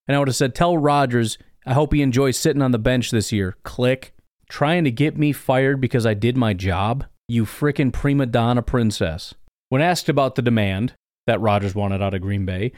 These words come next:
Rodgers deferred to Dunn, who did not reply to the Athletic's request for comment. Gee, I wonder <laughs> why. I mean, come on, man. It obviously happened. Otherwise, Rodgers would have just said, "That's not true." He wouldn't have deferred to, "Uh,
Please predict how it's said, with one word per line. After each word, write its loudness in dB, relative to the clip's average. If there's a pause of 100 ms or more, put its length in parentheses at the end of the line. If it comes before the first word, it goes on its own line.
(300)
Rodgers 2
deferred 0
to 2
Dunn, 0 (220)
who 2
did 0
not 0
reply 2
to -4
the 2
Athletic's -2
request -2
for -8
comment. -2 (160)
Gee, 0
I 2
wonder 2
<laughs> -6
why. -2 (440)
I 2
mean, 2
come 0
on, -4
man. 0 (200)
It 0
obviously 2
happened. 0 (340)
Otherwise, 2
Rodgers 2
would 2
have 0
just 0
said, 0
"That's 0
not 0
true." 0
He 2
wouldn't 2
have -2
deferred 0
to, 2
"Uh, 2